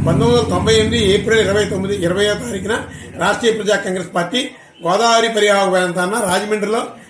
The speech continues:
అది ప్రారంభించబడింది. కనీసం అవగాహన కూడా లేకుండా, ఈ పార్టీని ఎప్పుడు స్థాపించారో కూడా తెలియకుండా, ఈ పార్టీ యొక్క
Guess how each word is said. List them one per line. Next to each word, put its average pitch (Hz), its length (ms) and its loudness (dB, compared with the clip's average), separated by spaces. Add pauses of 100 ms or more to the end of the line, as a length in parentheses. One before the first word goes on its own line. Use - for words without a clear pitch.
(140)
అది 226 140 -4
ప్రారంభించబడింది. 196 1000 0 (680)
కనీసం 262 340 2
అవగాహన 240 640 2
కూడా 233 240 2
లేకుండా, 202 560 0 (640)
ఈ 196 60 -8
పార్టీని 214 760 0
ఎప్పుడు 233 240 -2
స్థాపించారో 214 580 0
కూడా 196 180 2
తెలియకుండా, 190 720 -2 (240)
ఈ 185 80 0
పార్టీ 190 340 0
యొక్క 220 420 0